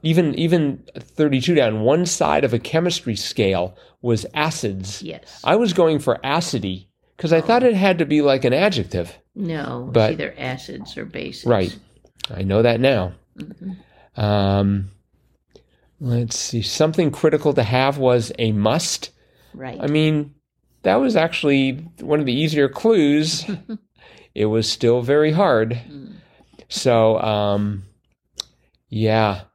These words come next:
Speaker 1: just, just amazing. Um, a really, oh, oh, twelve down, work in progress, career path.
Speaker 2: Right.
Speaker 1: Wow. <laughs> My hat is off to Royce Ferguson.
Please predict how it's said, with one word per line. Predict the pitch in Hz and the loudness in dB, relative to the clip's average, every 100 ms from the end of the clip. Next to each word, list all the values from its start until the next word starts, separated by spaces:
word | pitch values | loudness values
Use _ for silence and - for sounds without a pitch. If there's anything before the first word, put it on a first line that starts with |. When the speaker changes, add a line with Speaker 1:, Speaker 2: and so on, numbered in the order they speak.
| _ | _
Speaker 1:
just, | - 131 131 127 - - - _ _ _ _ _ _ _ _ _ _ _ _ - | -2 2 2 0 -6 -10 -14 _ _ _ _ _ _ _ _ _ _ _ _ -10
just | 110 127 139 - | 0 0 0 0
amazing. | 117 104 101 110 98 95 92 98 - | 0 2 2 2 2 -2 -2 -10 -12
Um, | 107 101 98 98 98 - _ _ _ _ _ - _ _ _ _ _ - | -8 -6 -6 -6 -10 -16 _ _ _ _ _ -16 _ _ _ _ _ -10
a | 104 | -8
really, | 98 104 117 131 131 120 - | -6 -4 -2 0 0 -2 2
oh, | 135 127 | 2 4
oh, | 131 123 | 2 0
twelve | 113 - 156 143 | -4 0 2 2
down, | 120 107 98 98 | 2 0 -2 -6
work | 127 120 156 160 | 0 2 2 0
in | 131 117 | -2 -2
progress, | - 139 131 113 85 - - - _ _ _ | 0 0 2 -2 -4 -6 -8 -10 _ _ _
career | - 131 113 139 160 | -2 0 2 2 2
path. | 156 98 80 - - - | -2 -8 -8 -14 -18 -20
Speaker 2:
Right. | 143 175 151 - - _ | -18 -14 -14 -16 -20 _
Speaker 1:
Wow. | 98 101 101 104 - _ _ _ _ _ | -14 -12 -14 -18 -20 _ _ _ _ _
<laughs> | _ - - - - | _ -12 -10 -14 -12
My | 113 101 | -6 -4
hat | 95 143 156 | 0 2 4
is | 127 | 4
off | 117 87 - - _ _ | 2 0 -6 -20 _ _
to | - 117 98 | -6 -4 -4
Royce | 98 123 127 120 | -2 0 0 -2
Ferguson. | - 120 110 98 85 85 | -2 -2 -2 -6 -10 -16